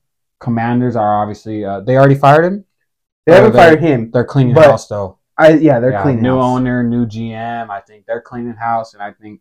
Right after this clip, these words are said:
Speaker 1: Eric Bieniemy is one of those guys that's just like Vrabel is gonna get a spot right away, and I could see him going and coaching the Titans.
Speaker 2: All right, next one. Arthur Smith is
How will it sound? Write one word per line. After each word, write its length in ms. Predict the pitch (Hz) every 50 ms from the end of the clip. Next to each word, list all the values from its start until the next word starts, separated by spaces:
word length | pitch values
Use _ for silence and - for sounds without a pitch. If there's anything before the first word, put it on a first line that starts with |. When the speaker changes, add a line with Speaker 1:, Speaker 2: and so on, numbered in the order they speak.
| _ -
Speaker 1:
Eric 240 | 113 113 110 110 -
Bieniemy 380 | 113 113 113 113 113 107 104
is 180 | 104 98 _ _ _ _ _ _ _ _ _ -
one 140 | 120 120 120
of 60 | 120
those 200 | 117 120 117 107
guys 320 | - 113 107 110 110 110 101
that's 300 | 110 101 98 - - _ _ 127
just 240 | 120 - 123 120 -
like 200 | 127 113 104 98
Vrabel 440 | 98 113 110 107 104 117 117 113 107
is 80 | 101
gonna 180 | 107 104 104 101
get 120 | 92 98
a 60 | 98 95
spot 360 | _ _ - 98 95 95 92
right 220 | 98 98 98 95
away, 380 | 98 95 95 98 101 104 95 _ _ _ _ _ _ _ _ _ _ _ _ -
and 200 | 92 92 92 92
I 80 | 92
could 160 | 92 - 101 -
see 100 | - 104
him 120 | 101 98
going 240 | 95 101 98 98 101 101
and 80 | 95
coaching 320 | - 101 101 98 _ - 98
the 60 | 95
Titans. 600 | - - 95 98 98 90 90 90 90 - - - _ _ _ _ _ _ _ _ _ _ _ - - -
Speaker 2:
All 280 | 95 127 165 160 147
right, 120 | 143 139 - - _ _ _ _ _ _ _ _ _ _ _ _ _ _ _ _ - - -
next 260 | 160 208 226 220 -
one. 360 | 156 147 123 113 117 - - _ _ _ _ -
Arthur 240 | 147 185 196 185 202
Smith 280 | 190 196 190 170 143 143
is 160 | 135 120